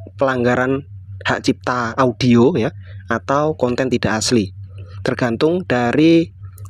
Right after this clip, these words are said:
eh, pemilik video aslinya. Tapi kalau hak cipta itu biasanya musik ya, makanya saya melarang teman-teman untuk, eh, meremix video yang ada musik berlisensinya.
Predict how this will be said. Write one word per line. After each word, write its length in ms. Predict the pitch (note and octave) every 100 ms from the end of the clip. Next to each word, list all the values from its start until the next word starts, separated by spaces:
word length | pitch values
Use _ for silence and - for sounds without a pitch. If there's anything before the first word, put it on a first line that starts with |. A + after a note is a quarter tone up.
| - -
eh, 340 | C3 C3 B2+ A#2
pemilik 320 | C#3+ D3 D#3 - - - -
video 320 | B2+ - C3+
aslinya. 560 | B2 C3 C3 A#2 G2 G2+ - - - -
Tapi 240 | - A2 D#3+
kalau 240 | C#3+ B2+
hak 80 | B2+ C3+
cipta 240 | C3+ B2+
itu 240 | B2+ F3+ G#3 - - - - - -
biasanya 400 | C3 C3 C3 F3
musik 400 | F3 D#3 F3 -
ya, 240 | A2+ G#2+ G2+ -
makanya 320 | B2 C3 E3+
saya 160 | D#3 D3
melarang 480 | D#3+ C3+ C3+ D#3 D3+
teman-teman 400 | C3 B2+ D3 B2
untuk, 240 | D#3+ E3 - - - - - - -
eh, 160 | D3 C#3
meremix 560 | C#3 C#3 B2+ D3 -
video 320 | C3 A2 C3+ D3
yang 160 | B2+
ada 240 | B2 B2+ C#3
musik 400 | A#2 A#2 D3+ -
berlisensinya. 800 | A#2+ A2+ A#2+ A2+ A#2+ A#2 F#2+